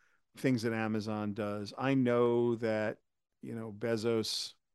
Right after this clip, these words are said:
is a polarizing character, and we're probably, not as much as Elon Musk, but, you know, he's a very rich man, and people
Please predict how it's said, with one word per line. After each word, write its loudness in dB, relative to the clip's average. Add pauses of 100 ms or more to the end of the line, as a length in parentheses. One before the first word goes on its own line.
(680)
is -4
a 0
polarizing 0
character, -4
and -4
we're -4
probably, -4
not 2
as -2
much -2
as -4
Elon -2
Musk, 0
but, -2
you -2
know, -4
he's -4
a -4
very 2
rich 0
man, -2
and -4
people -8